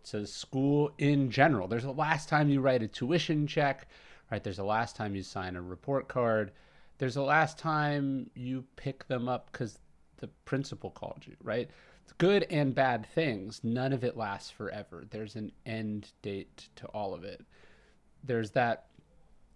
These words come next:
thing, we, we quoted this recently. Uh, there's a meme. It's like, you know, there was the last time that you and your friends went outside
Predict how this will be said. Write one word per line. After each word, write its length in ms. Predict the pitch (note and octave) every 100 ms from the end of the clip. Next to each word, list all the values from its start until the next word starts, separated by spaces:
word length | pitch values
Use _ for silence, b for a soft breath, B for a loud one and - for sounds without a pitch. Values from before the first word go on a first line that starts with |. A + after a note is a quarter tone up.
| -
thing, 200 | - B2+
we, 220 | A#2+ A#2
we 140 | B2+ G#2+
quoted 360 | - A2+ G#2+
this 320 | G#2 G2 - -
recently. 680 | A#2+ G#2+ - A2 G#2 G2+ G2+
Uh, 200 | A#2 A2+
there's 240 | A2 F2
a 40 | F#2+
meme. 300 | G2 G2+ F#2+
It's 160 | F2
like, 220 | G2+ G2+ A#2+
you 60 |
know, 60 | A#2
there 120 | B2+
was 160 | C#3 -
the 120 | C#3+
last 540 | B2 C3+ D3+ D3+ -
time 560 | - C#3+ C3 G2+ A2+ B2
that 220 | A2 A#2
you 240 | G#2+ A#2+
and 100 | A#2+
your 140 | A#2 A2+
friends 580 | - C#3 A2+ G2+ G#2+ F#2+
went 320 | G2+ A2+ G#2
outside 760 | G2 G#2+ - F2+ E2+ E2+ F2